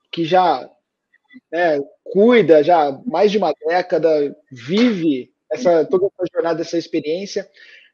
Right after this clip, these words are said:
na sua opinião, né, o que que é a perso-, hiperpersonalização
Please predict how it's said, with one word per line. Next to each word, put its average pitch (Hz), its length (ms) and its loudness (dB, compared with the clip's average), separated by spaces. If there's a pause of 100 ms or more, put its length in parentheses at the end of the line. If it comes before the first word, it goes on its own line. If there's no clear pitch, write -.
na 294 180 -2
sua 269 260 -2
opinião, 185 500 -2
né, 185 320 -6
o 240 140 -8
que - 220 -10
que 233 240 0
é 208 120 2
a 233 160 -6
perso-, 220 560 4
hiperpersonalização 190 1400 -2